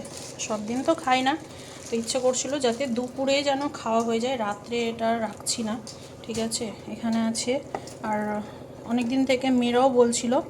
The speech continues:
এই যে মেটো আছে, মেটোটা আমাকে বেশি দেয়নি, বলছে আমাদেরকে না মাংস সবাইকে দিতে হয়, তো,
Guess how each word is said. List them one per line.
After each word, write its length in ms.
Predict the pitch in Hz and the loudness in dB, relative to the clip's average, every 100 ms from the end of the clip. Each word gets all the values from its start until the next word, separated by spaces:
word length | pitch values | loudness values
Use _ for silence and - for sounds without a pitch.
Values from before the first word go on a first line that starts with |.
| - - - - | -10 -16 -16 -8
এই 80 | 220 | -4
যে 100 | 220 | 0
মেটো 360 | 226 233 240 269 | 4 4 4 4
আছে, 300 | 247 240 262 294 - | 4 2 0 0 0
মেটোটা 380 | 247 247 269 269 | -2 0 2 4
আমাকে 280 | 254 269 262 | 4 4 2
বেশি 300 | 233 240 269 | 2 2 0
দেয়নি, 460 | 226 220 240 247 220 - - - - - - | 0 4 6 6 4 0 -6 -12 -12 -14 -6
বলছে 220 | 226 233 262 | -4 -2 -2
আমাদেরকে 420 | 240 240 233 262 | 0 0 0 0
না 100 | 302 | 0
মাংস 340 | 220 214 226 - 240 | 0 0 -2 -2 -2
সবাইকে 420 | - 226 233 247 | 2 2 2 2
দিতে 220 | 226 226 240 | -2 0 0
হয়, 200 | 240 254 | 0 2
তো, 160 | 339 | 2